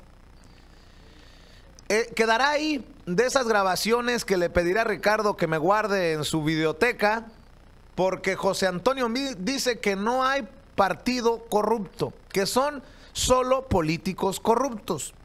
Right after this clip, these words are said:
Yo pregunto, en este sexenio, la gran mayoría de los políticos corruptos, ¿de qué partido son?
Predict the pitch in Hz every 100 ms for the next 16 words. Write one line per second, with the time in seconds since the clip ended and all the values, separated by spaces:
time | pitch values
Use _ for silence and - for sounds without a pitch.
0 | - - - - 147 247 254 247 233 226
1 | 254 226 151 131 - 160 180 247 - 233
2 | - 196 - 233 226 170 101 - - -
3 | - - - - 160 180 170 196 240 254
4 | 240 220 196 196 196 143 92 - - 127
5 | 170 160 - 170 214 - 214 180 - 165
6 | 180 226 180 240 233 - - - - -
7 | - - 139 135 190 - 202 233 247 240
8 | - - - - 175 170 - - 202 180
9 | 175 170 - - - - - 180 165 117